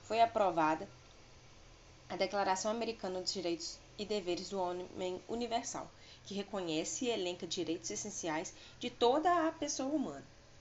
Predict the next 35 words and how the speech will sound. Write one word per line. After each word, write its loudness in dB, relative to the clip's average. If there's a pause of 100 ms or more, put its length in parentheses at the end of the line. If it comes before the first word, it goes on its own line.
(520)
E -2
foi -2
fundada -2
a 2
oea, 2 (120)
que -10
são -2
as -6
Organizações -4
dos -8
Estados -4
Americanos, -8 (960)
que -2
também 0
é 2
um -2
organismo -4
internacional -2 (260)
e 2
visa -2
promover -2
a 0
paz, -4 (220)
a -6
segurança, 0
a -2
democracia, -4
os -2
direitos -2
humanos -4
e -2
o 0
desenvolvimento -4
do -10
continente. -4